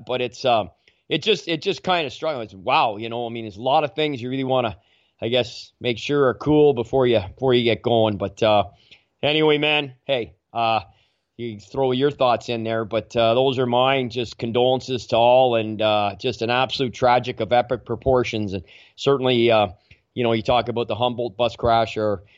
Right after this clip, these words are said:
or the plane crash in, in, in, uh, in Russia in twenty eleven, I believe it was. I was in Ireland, actually, when, when that accident happened, and, uh, on a golf trip in Ireland, and got that news,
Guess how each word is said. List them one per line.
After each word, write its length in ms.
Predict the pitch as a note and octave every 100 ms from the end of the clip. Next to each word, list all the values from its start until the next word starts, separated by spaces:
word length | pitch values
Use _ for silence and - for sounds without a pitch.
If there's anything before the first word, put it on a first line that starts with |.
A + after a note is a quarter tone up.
| _ _
or 160 | G#2+ G#2
the 140 | G#2
plane 320 | G2+ B2 A#2+
crash 360 | A2+ A#2 A2 -
in, 200 | G#2+ G#2+
in, 340 | G#2+ G#2 G#2 F2+
in, 320 | G2+ G2 G2
uh, 240 | G2+ G2 F#2+
in 220 | G#2 G2
Russia 420 | A2+ A#2+ - G#2
in 280 | F#2+ G#2 G2+
twenty 340 | - B2 A#2
eleven, 380 | G#2+ G#2+ A#2 A#2
I 60 | A2
believe 280 | G#2+ A2 G2
it 20 |
was. 460 | G2+ G#2 G#2 F2+
I 120 | A2 A#2+
was 140 | A2+
in 80 | G#2+
Ireland, 420 | A2 D3+ C#3+ A#2
actually, 440 | B2+ E3+ - A2+
when, 280 | G#2+ A#2 A2+ F#2
when 160 | A2
that 220 | A2+ B2
accident 360 | A#2+ A#2+ A#2+ G#2+
happened, 440 | G#2+ G#2+ A#2 A2
and, 200 | G#2 G2+
uh, 180 | G#2+ G2+ G2 - - _ _ _
on 220 | G#2 G2+ A2
a 40 |
golf 280 | A#2+ A#2+ A2+
trip 240 | B2+ A#2
in 80 | G#2+
Ireland, 480 | A2 B2+ A#2+ A2+ A#2
and 160 | G#2+
got 220 | G#2 G#2+ -
that 240 | A2+ A2
news, 440 | G#2+ G#2+ G#2 -